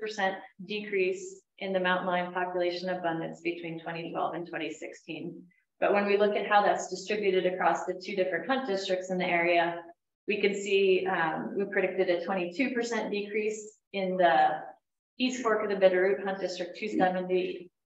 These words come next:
and a thirty-nine percent reduction in abundance in Hunt District two fifty, the West Fork of the Bitterroot. And so one of the nice things about,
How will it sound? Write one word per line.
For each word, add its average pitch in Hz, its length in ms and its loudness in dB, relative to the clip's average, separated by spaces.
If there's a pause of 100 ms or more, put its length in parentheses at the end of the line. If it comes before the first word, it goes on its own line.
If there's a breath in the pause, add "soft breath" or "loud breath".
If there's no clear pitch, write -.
(160)
and 185 320 0
a 170 180 2
thirty-nine 180 540 0
percent 165 420 -8
reduction 170 840 -6
in 180 120 -4
abundance 165 720 -6
in 170 180 -6
Hunt 175 200 -8
District 175 360 -6
two 175 180 -6
fifty, 165 360 -10
the 180 80 -4
West - 260 -6
Fork - 220 -10
of - 160 -16
the 64 40 -8
Bitterroot. 67 420 -6 (1200)
And 226 140 0
so 262 140 6
one 240 100 6
of 247 80 8
the 240 80 8
nice 202 300 -2
things 202 320 -4
about, 185 640 -2